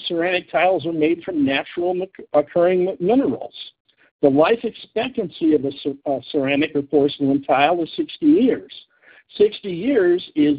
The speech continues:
the life of a building. It's a lifetime product. What it means is that the, the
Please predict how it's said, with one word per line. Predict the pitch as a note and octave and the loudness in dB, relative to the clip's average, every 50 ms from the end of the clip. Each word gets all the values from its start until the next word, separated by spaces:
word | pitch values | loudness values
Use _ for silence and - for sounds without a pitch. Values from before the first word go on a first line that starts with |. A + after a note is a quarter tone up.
| C#3 C3 | -2 0
the | D3 | 2
life | D3 D3 C#3 D3+ D#3 F3 G3+ G#3+ G#3+ G#3+ - | 2 2 2 2 2 2 2 0 -2 -4 -6
of | F#3+ D#3+ D3+ | -6 -4 -2
a | E3+ E3 | -2 -2
building. | D#3 E3+ G3+ A4 G4 E4 C3+ G#2 F2+ F#2 - | 2 4 4 4 4 0 -4 -10 -12 -14 -12
It's | - C3+ - - | -14 -12 -8 -4
a | D#3 D3+ | -2 0
lifetime | D3 D3 C#3+ D#3 D3+ E3 G3 F#3+ - - G3 E3+ F3 E3+ D3+ | 0 2 2 2 2 2 0 -4 -8 -10 -8 -8 -6 -6 -8
product. | - - F3 F3 D3+ B2 A2 - - _ _ _ _ _ _ _ _ _ _ _ | -4 -2 0 0 0 -2 -4 -8 -20 _ _ _ _ _ _ _ _ _ _ _
What | - D#3+ F#3 | -4 -2 -2
it | F3+ D#3 E3+ | 0 0 2
means | F3 G#3+ C4 C4+ B3 G3 E3+ D#3+ C#3 C#3 | 2 2 4 4 4 2 2 2 2 2
is | D3+ D3 C#3+ C#3+ - | 0 0 0 0 0
that | C#3+ C#3 C#3 C#3 - | 0 0 0 0 -4
the, | C3+ A#2 - _ _ _ _ - | -10 -12 -12 _ _ _ _ -6
the | C3+ C3+ B2 | -4 -2 -2